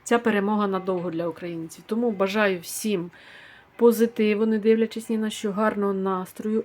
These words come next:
оптимізму і віри в те, що все ж таки не буде до тридцятого року. Подивіться, показують карти, що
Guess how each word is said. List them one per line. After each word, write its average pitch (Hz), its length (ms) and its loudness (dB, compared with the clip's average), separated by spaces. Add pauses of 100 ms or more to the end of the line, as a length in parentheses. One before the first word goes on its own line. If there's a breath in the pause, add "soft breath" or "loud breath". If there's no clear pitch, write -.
оптимізму 220 800 2 (140)
і 226 160 2
віри 226 440 6
в 254 100 -4
те, 190 420 2
що - 220 -10
все 214 380 2
ж 220 100 -10
таки 160 300 -6 (260 loud breath)
не 247 180 4
буде 254 280 4
до 220 100 2
тридцятого 175 600 -4
року. - 340 -10
Подивіться, 190 460 -6
показують 180 480 -6
карти, 202 340 -4
що 156 280 -12